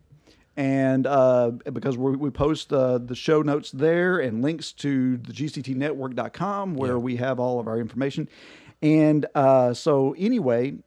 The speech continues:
Speaker 1: last week's show, as you recall,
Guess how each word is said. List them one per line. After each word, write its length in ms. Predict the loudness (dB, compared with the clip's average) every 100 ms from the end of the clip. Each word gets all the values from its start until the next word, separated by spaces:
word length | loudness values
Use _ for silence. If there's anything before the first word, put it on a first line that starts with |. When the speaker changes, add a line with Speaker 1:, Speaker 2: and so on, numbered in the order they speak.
| _
Speaker 1:
last 300 | -6 -4 -4
week's 180 | -8 -8
show, 460 | -2 0 0 -2 -8 _ _
as 480 | -10 -4 0 0 0
you 120 | -4
recall, 580 | -6 0 2 4 0 -2